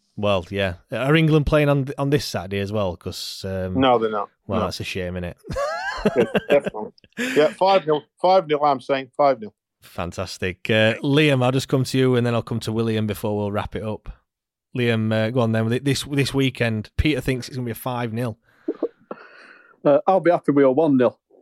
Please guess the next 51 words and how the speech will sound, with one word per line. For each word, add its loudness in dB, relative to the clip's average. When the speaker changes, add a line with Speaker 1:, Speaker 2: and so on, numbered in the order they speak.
Speaker 3:
uh, 4
to 2
be 4
honest 2
with 6
you. 4
<laughs> -20
But 4
no, 6
it, 0
it, -2
it's 4
gonna 4
be -2
a -4
tough -10
game. -6
I 0
think 0
even 6
w-, 0
even 6
without 4
a -2
new 2
ma-, 0
their, 4
a 0
new 2
manager 2
or 4
not, -4
they're 4
gonna -2
come 0
here 2
with -6
the, -6
with 6
a, 4
with 4
a 2
game 4
plan 2
of -4
coming 4
for 2
a 2
point, -2
I 2
think, -2